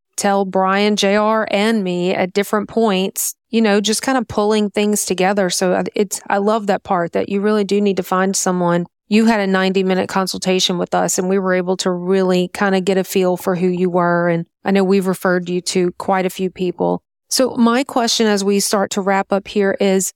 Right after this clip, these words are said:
there's an automotive repair shop owner who's listening right now, is scratching their head saying,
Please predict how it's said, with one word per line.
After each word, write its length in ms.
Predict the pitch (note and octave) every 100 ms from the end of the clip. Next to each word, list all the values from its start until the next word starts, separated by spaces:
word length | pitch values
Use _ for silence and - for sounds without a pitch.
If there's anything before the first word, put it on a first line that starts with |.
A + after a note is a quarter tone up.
| _
there's 260 | G3+ G#3 G#3+
an 100 | G#3+
automotive 360 | G3 G#3+ A3+
repair 300 | B3 B3+ A3
shop 240 | G#3 G#3 G3
owner 300 | F3+ F3+ E3+
who's 280 | E3 F#3 -
listening 360 | F#3 - G#3
right 200 | G#3+ A3+
now, 440 | - F#3 F3+ F3 - _ _
is 180 | - F#3+
scratching 460 | - F#3 F#3 G#3+ G#3+
their 180 | A3+
head 380 | F#3+ F#3 E3+ F3
saying, 540 | - F#3+ F3+ F3 F3